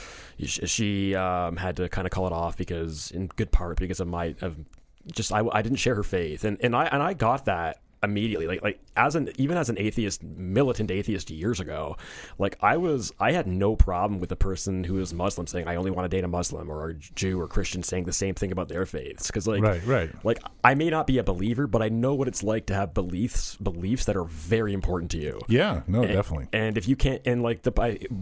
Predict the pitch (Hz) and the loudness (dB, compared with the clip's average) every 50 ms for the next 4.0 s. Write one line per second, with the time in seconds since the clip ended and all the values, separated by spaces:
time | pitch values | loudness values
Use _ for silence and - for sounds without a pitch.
0 | 95 - 104 117 117 85 117 123 131 - - - 123 113 113 117 110 - - 127 | -4 -2 0 0 0 0 0 0 0 0 -2 0 0 2 2 2 2 2 2 2
1 | 131 127 - - 92 104 - - 107 110 - 110 113 98 85 92 104 95 - 87 | 2 0 -2 -4 -2 2 2 2 2 2 0 -2 -2 -2 -2 -2 -2 -4 -4 -4
2 | - - - 110 104 110 117 104 101 98 98 98 101 - - - - - - - | -4 -2 0 2 2 2 2 0 0 0 0 0 0 0 -2 -4 -10 -20 -20 -20
3 | - - - - - 110 - - 117 107 95 90 92 92 92 101 113 110 - - | -20 -20 -14 -10 2 6 6 6 6 4 -2 -2 -2 -2 0 0 -2 -2 -4 -4